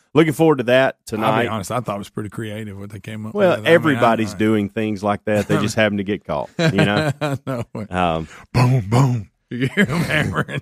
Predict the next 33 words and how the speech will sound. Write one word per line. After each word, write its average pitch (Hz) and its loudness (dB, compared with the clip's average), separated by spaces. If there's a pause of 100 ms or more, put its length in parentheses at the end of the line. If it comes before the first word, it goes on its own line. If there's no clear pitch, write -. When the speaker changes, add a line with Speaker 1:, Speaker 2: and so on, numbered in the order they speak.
Speaker 2:
it. 82 -6
Speaker 1:
That'll 151 6
start 147 2
tonight, 120 -4
seven 156 2
oh 170 4
nine 127 2
Central 151 0
Time 101 -2
on 92 -2
Fox. 107 2
So 98 -4
Daddy 107 0
on 113 -2
the 127 -6
Call, 107 2
Joe 101 -2
Buck, 101 0 (180)
uh, 101 -6 (180)
Speaker 2:
Oh, 117 2
Speaker 1:
with 117 -2
John 110 2
Speaker 2:
Joe 110 -8
Speaker 1:
Smoltz. 101 0
I'll 104 2
Speaker 2:
Buck. 101 -2
Speaker 1:
be 104 -2
fired 101 0
up 95 -4
about 92 -4
that. 87 -2 (140)
And, 90 -8
uh, 85 -4